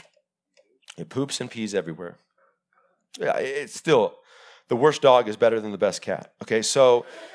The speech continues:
um, so we have a puppy, and it's pooping everywhere, and it's peeing everywhere, but it's getting better.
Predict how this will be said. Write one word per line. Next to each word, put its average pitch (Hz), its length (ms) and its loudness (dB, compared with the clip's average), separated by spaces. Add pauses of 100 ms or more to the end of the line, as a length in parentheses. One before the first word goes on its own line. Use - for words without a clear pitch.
(260)
um, 127 540 6 (1300)
so 135 260 0
we 135 140 0
have 160 420 2
a 131 80 4
puppy, 131 520 0
and 135 160 -2
it's 127 120 -4
pooping 160 540 -4
everywhere, 139 420 4
and 120 80 2
it's 113 80 -6
peeing 151 180 -2
everywhere, 123 180 0
but 131 80 0
it's 151 100 0
getting 247 160 -2
better. 135 260 4